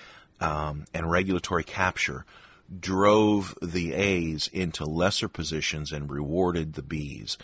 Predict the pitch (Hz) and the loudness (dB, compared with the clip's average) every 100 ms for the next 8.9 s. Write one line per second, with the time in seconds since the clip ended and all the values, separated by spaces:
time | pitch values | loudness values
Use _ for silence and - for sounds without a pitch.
0 | - - - 82 82 76 98 - 117 - | -16 -8 -4 -2 -2 -2 -2 0 -2 -2
1 | - 107 92 - 80 92 92 85 87 87 | 0 2 2 -2 -4 -2 0 0 0 0
2 | 76 71 82 85 92 101 107 92 120 123 | -2 -8 -6 0 4 6 6 4 0 0
3 | - 82 85 73 101 110 113 101 - 110 | -4 -4 -4 -4 0 0 -2 -4 -4 -2
4 | 90 76 71 - - - 82 92 92 87 | 0 -2 -6 -12 -20 -10 0 2 2 2
5 | 80 - - 98 - - 71 69 - - | 0 -2 2 2 2 -2 -2 -8 -14 -20
6 | - _ _ _ _ - - 92 87 87 | -20 _ _ _ _ -8 0 2 4 4
7 | 87 87 90 110 95 73 90 92 95 90 | 4 6 8 8 6 6 6 6 4 2
8 | - - 95 92 - 65 55 - | -2 2 2 2 -2 -4 -4 -6